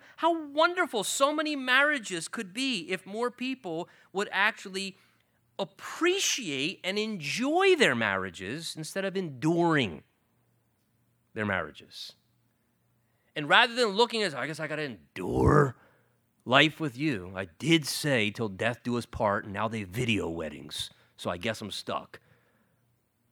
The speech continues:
But instead, he says, "No, live joyfully." The, he says, "Look, find ways to enjoy your marriage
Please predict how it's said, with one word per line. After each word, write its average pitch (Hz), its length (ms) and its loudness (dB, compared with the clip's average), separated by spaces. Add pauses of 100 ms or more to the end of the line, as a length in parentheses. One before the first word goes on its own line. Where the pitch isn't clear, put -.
(160)
But 208 140 4
instead, 240 460 4
he 208 100 -4
says, 214 160 -10
"No, 233 140 0
live 214 320 -4
joyfully." 226 500 -2
The, 196 220 2
he 220 100 -6
says, 220 140 -12
"Look, 247 120 -8 (600)
find 294 560 2
ways 185 320 2
to 220 160 -4
enjoy 226 560 2
your 277 180 0
marriage 330 760 -6